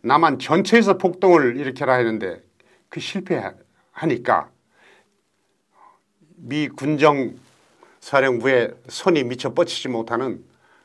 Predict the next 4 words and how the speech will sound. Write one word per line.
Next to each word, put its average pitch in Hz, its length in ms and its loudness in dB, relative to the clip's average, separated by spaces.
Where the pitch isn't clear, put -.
제주도에서 139 800 0
전면 135 420 -2
폭동을 127 420 -4
일으킵니다. - 400 -18